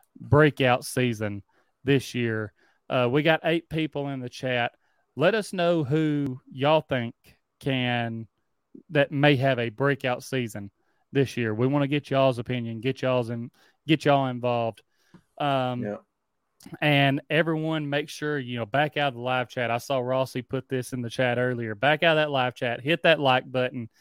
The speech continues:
Speaker 1: share this video out. I know we're starting to close in on an hour and we don't have too much more for you, but,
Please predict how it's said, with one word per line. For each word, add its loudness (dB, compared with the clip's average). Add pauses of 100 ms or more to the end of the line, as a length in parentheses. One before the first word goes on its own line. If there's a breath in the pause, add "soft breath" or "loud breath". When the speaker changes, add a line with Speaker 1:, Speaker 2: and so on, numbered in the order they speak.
(260 soft breath)
Speaker 1:
share 4
this -2
video 2
out. 0 (380)
I 2
know 6
we're 2
starting 0
to -8
close 0
in -2
on -6
an -8
hour 0
and -4
we -4
don't 0
have -2
too 2
much -2
more -4
for 0
you, -8
but, -2